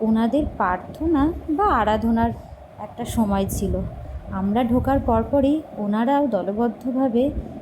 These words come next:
নিজেদের জায়গায় এসে বসে নিজেদের ভাষায়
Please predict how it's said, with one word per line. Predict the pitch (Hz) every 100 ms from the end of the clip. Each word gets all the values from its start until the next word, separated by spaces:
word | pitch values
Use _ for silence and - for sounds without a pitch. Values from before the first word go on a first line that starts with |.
| - 208
নিজেদের | 214 202 214 247 220
জায়গায় | 208 180 185 226
এসে | 226 220 - 262
বসে | 208 196 - 359 415 -
নিজেদের | 196 185 190 196 226
ভাষায় | 190 180 - 294